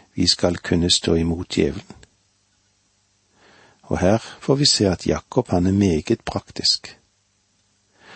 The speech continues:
Han har nettopp sagt at vi trenger litt mer nåde. Han gir den ydmyke nåde. Med andre ord,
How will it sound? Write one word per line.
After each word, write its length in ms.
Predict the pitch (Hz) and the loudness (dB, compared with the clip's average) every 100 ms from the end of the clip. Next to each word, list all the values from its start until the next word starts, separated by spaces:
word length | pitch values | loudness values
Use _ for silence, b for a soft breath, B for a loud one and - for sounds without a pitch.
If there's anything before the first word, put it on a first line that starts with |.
| B B | B B
Han 200 | - 92 | -4 0
har 80 | 95 | 0
nettopp 320 | 95 - 135 | 0 0 0
sagt 420 | - 120 - - | 0 -2 -6 -10
at 200 | 107 - | -10 -4
vi 80 | 98 | -4
trenger 400 | - 101 95 113 | 0 0 2 2
litt 300 | 110 117 - | 2 0 0
mer 160 | 117 117 | 2 4
nåde. 440 | 117 95 92 127 _ _ _ _ _ _ _ _ B B B B | 4 0 -4 -12 _ _ _ _ _ _ _ _ B B B B
Han 320 | - 120 127 | -2 2 4
gir 500 | 131 110 117 123 131 - - | 2 0 0 2 2 -2 0
den 200 | 110 117 - | 0 0 -2
ydmyke 840 | 139 120 101 - 120 135 135 120 | 0 0 -2 -4 0 0 0 2
nåde. 420 | 117 120 98 143 - _ _ _ _ _ _ _ _ _ _ b b b b b - | 2 2 -2 -6 -12 _ _ _ _ _ _ _ _ _ _ b b b b b -2
Med 160 | 107 | 0
andre 420 | 113 98 87 - | 2 0 0 -2
ord, 380 | 104 104 - - | -2 -2 -10 -20